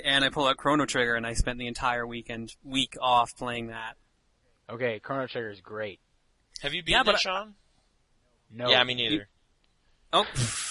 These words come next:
Speaker 3: Like,
Speaker 1: I
Speaker 3: I,
Speaker 1: have
Speaker 3: I've
Speaker 1: this
Speaker 3: played it quite a bit, but I just,
Speaker 2: Yeah.
Speaker 3: I just need to admit that right now. Like, no, I, I,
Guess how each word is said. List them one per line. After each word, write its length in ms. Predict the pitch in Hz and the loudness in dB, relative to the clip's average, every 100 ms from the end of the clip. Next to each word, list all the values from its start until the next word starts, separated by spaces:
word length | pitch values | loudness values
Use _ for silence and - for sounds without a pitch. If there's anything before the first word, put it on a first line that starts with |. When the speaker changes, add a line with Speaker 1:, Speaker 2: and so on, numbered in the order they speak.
| - - - | -8 -4 2
Speaker 3:
Like, 120 | 139 | 8
Speaker 1:
I 100 | 156 | 10
Speaker 3:
I, 40 | |
Speaker 1:
have 100 | 156 | 12
Speaker 3:
I've 60 | 156 | 10
Speaker 1:
this 120 | 196 | 8
Speaker 3:
played 240 | 185 185 | 8 10
it 120 | 185 180 _ | 8 4 _
quite 300 | - 147 147 | 0 6 6
a 40 | |
bit, 380 | 135 123 143 - | 4 4 4 2
but 280 | 120 120 110 _ | -2 -2 -4 _
I 160 | 113 113 | 2 2
just, 240 | 113 - | 2 -2
Speaker 2:
Yeah. 180 | 143 143 | 0 6
Speaker 3:
I 80 | 135 | 6
just 180 | 135 135 | 6 2
need 160 | 143 127 | 0 2
to 140 | 131 | 2
admit 280 | 117 117 - | 2 -2 0
that 220 | 113 101 | 0 0
right 180 | 107 104 | -4 -6
now. 280 | 104 101 98 | -6 -10 -12
Like, 260 | 98 95 - | -14 -18 -16
no, 380 | 104 101 101 98 - | -12 -10 -10 -12 -6
I, 200 | 104 101 _ | -4 -6 _
I, 120 | 104 | -6